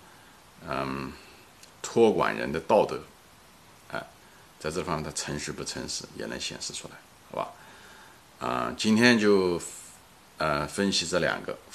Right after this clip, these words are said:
分红和回购的差别，对吧？一般情况下，在价-，股价比较低的时候，其实回购股票是好的选择，好，好于分红，因为税和减少股数。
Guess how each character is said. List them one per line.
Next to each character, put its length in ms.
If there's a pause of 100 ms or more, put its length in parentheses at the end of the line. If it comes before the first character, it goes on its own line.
(200)
分 300
红 380
和 160
回 260
购 220
的 220 (500)
差 220
别， 120 (200)
对 80
吧？ 160
一 80
般 180
情 180
况 160
下， 280
在 160
价-， 120 (140)
股 160
价 240 (420)
比 120
较 120
低 280
的 100
时 140
候， 200 (540)
其 160
实 140
回 300
购 140
股 200
票 280 (400)
是 380
好 240
的 100
选 200
择， 140 (180)
好， 260
好 240
于 80
分 240
红， 220
因 120
为 160 (220)
税 380 (500)
和 340 (280)
减 180
少 180 (440)
股 120
数。 240